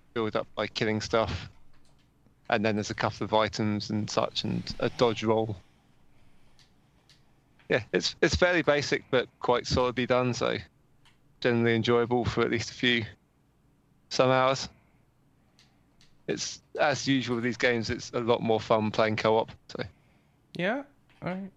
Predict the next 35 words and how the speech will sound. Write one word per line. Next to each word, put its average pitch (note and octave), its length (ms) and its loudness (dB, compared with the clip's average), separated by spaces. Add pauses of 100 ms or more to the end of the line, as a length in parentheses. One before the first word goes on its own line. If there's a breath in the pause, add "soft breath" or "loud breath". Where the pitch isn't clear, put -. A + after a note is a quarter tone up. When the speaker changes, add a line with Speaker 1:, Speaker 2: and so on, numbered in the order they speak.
Speaker 1:
That's - 240 -12 (680 loud breath)
Speaker 2:
I F3+ 40 -2
mean, G3 140 2
some A#3 180 4
of F4+ 60 0
the F#4 60 -2
games F3 380 4
are, E3 160 4
like, D3+ 240 2
really E3 280 0
f-, - 240 -10
uh, D#3+ 160 -2
so F3+ 200 0
did F3 240 -2
you G#3 100 0
play, G3+ 560 2 (100)
um, D3 520 0 (680 soft breath)
the D3 100 0
one D#3 220 4
on D3+ 120 2
the D3 60 2
Vita D3+ 300 2
and D3 140 2
the C3+ 60 -2
P D3 180 0
S C#3+ 160 -2
three? D3 460 0
Uh, A#2 500 0
oh, A2+ 100 -2
I G2+ 140 -2
guess G2+ 160 -10
it's - 160 -10
on G2 100 -4
everything F#2+ 440 -8
now. F#2+ 300 -6